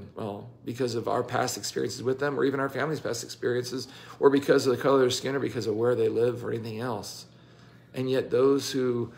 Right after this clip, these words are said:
maybe mistreat us, who hurt us, we're called to love, to forgive, to give, all as a reflection of what God has done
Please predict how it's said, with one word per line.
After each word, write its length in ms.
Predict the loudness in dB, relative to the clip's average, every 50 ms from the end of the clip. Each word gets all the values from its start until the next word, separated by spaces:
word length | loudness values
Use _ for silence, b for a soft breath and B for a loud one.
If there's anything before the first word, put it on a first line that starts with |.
| B B B
maybe 220 | 0 0 0 2
mistreat 500 | 0 0 -2 -4 -4 -6 -4 -2 0 0
us, 340 | 0 0 -2 -4 -8 -10 -12 -16 -20 -14 -10
who 120 | -8 -8
hurt 220 | -4 0 0 0 0
us, 320 | -2 -6 -6 -10 -12 -12 -16 B B B B B
we're 120 | -4 -4 -4
called 340 | -2 0 0 0 0 0
to 100 | -4 -8
love, 560 | -10 -10 -12 -14 -14 -14 -14 -16 -18 -20 -20 -20 -20 -20 -20 -20 -20 -16
to 260 | -10 -8 -6 -6 -8 -8
forgive, 720 | -12 -14 -12 -6 -2 2 6 6 6 6 4 0 -6 -14 -18 -20 -20 -18 -14
to 120 | -10 -10 -10
give, 680 | -8 -4 0 2 2 2 0 -2 -6 -10 -16 -18 -20 B B B B B B B B B B B -20 -14 -8
all 360 | -6 -2 -2 0 0 0 0
as 180 | 0 -2 -2 -2
a 320 | 0 0 0 0 -4 -6 -10 -14 -20 -20 -20 -20 -20 -18 -10 -8
reflection 640 | -8 -8 -6 -6 -6 -6 -6 -6 -8 -14 -14 -14
of 100 | -12 -10
what 160 | -10 -10 -10
God 200 | -10 -10 -8 -8
has 120 | -8 -8 -8
done 280 | -8 -10 -8 -10 -12